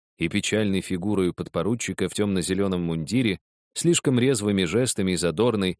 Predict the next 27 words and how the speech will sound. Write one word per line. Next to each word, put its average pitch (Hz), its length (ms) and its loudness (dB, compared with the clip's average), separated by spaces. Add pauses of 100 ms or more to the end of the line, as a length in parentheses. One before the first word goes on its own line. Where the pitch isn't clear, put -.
(140)
льняной 104 460 2
бородкой 117 480 0
помолодевшего 107 640 0
лица, 90 380 0
будто 101 340 -2
вырезанного 98 720 0
из - 160 -6
пахучего 85 520 -4
кипариса. 85 600 -4 (600)
Никакой 160 520 2
связи 147 380 0
и 139 80 2
не 143 180 0
было. 95 240 -8 (380)
Разве 135 420 0
вот 131 240 0 (320)
зеркала, 98 720 0 (300)
на 92 200 0
свету 104 380 0
они 101 160 2
отражали 87 640 0 (240)
угловато-длинного 92 1160 0
человека 90 720 0
с - 100 -8
помолодевшим 90 840 0
вдруг 76 340 -6
личиком. 87 580 -4